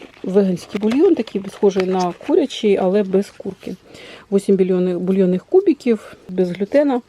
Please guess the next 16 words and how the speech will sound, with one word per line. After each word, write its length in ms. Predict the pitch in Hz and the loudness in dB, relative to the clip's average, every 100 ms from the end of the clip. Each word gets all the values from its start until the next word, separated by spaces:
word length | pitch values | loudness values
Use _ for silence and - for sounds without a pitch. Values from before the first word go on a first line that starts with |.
| - - | -4 0
Я 100 | 214 | 2
їх 160 | 180 | 0
додаю 340 | 180 180 175 170 | -8 -6 -6 -6
в 60 | |
супи, 440 | - 226 - 403 302 | -6 -6 2 4 4
в 100 | 180 | 0
борщі, 560 | 202 202 - 339 339 - - - - - _ - | -4 -4 -2 2 2 0 -20 -20 -20 -20 _ -10
куди 200 | 190 208 | -2 0
завгодно 440 | 180 170 165 - | 0 -2 -4 -6
можна 280 | 175 185 190 | -8 -8 -8
їх 100 | 185 | -8
додавати. 580 | 202 208 247 403 - 185 - - - - - - - | -6 -2 0 2 2 -2 -4 -14 -10 -10 -10 -14 -6
Можна 260 | 202 185 | -4 -4
в 80 | 185 | -8
пюре 340 | - 262 349 294 | -2 0 2 0
додавати 800 | 220 196 196 214 202 202 - 185 | -4 -8 -4 -2 2 0 0 -2